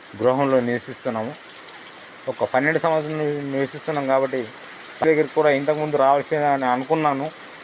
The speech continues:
సర్దుబాటు నాకు కాకపోవడం వల్ల ఏదో ఇబ్బంది వల్ల ఆర్థిక పరిస్థితి బా-, రాలేక నేను రాలేకపోతున్నా. ఎమ్మెల్యే గారికి గు-, కూడా గుర్తే మా తమ్ముడు ఈ ఇతను కలిసిండు.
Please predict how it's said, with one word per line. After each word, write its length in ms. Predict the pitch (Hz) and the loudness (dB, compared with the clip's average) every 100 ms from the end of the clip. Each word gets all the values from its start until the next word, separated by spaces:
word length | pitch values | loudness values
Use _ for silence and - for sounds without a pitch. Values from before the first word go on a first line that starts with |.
| - - - - | -18 -18 -8 -2
సర్దుబాటు 500 | 123 151 156 156 151 | 0 2 4 4 2
నాకు 540 | 147 135 135 135 127 - - | -2 0 0 2 0 -2 0
కాకపోవడం 580 | 135 - 156 147 143 139 | 0 2 4 4 6 4
వల్ల 160 | 135 139 | 6 6
ఏదో 420 | 131 131 147 143 | 6 6 6 6
ఇబ్బంది 340 | 135 127 143 151 | 4 2 2 4
వల్ల 200 | 139 135 | 4 6
ఆర్థిక 580 | 127 127 - 131 139 127 127 | 6 4 0 0 2 2 0
పరిస్థితి 320 | 127 - 135 113 | 0 0 -4 2
బా-, 160 | 120 120 | 6 6
రాలేక 480 | 113 127 147 127 127 131 - - - - - - - - - - - - | 6 4 4 4 2 0 -8 -20 -20 -20 -20 -20 -20 -20 -20 -20 -18 -6
నేను 180 | 127 120 | -2 2
రాలేకపోతున్నా. 840 | 123 147 143 135 127 127 131 147 | 4 4 2 2 0 0 -2 -2
ఎమ్మెల్యే 400 | 135 127 143 143 | 0 2 4 6
గారికి 340 | 143 131 127 | 6 2 -4
గు-, 220 | 131 123 - | -6 -6 0
కూడా 260 | 147 156 | 2 2
గుర్తే 280 | 127 123 139 | 2 2 2
మా 100 | 127 | 2
తమ్ముడు 420 | 120 131 127 156 175 131 | 2 2 2 2 0 0
ఈ 140 | 123 | 0
ఇతను 540 | 120 123 135 202 - - - - - - - - - - - | 2 0 0 -2 -8 -18 -18 -18 -20 -20 -18 -18 -20 -8 -2
కలిసిండు. 500 | 127 151 143 135 | 0 0 0 0